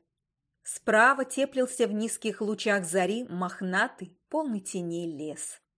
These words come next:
Внизу, под ногами летуна, время от времени шумел игрушечный поезд,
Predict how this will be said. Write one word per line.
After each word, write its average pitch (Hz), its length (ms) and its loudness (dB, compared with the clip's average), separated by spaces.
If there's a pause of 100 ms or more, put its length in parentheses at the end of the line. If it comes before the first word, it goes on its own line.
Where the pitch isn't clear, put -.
(720)
Внизу, 254 580 4
под 247 200 6
ногами 262 440 4
летуна, 254 580 2 (140)
время 247 380 4
от 254 120 0
времени 269 380 0
шумел 240 420 2
игрушечный 190 680 -2
поезд, 185 520 -4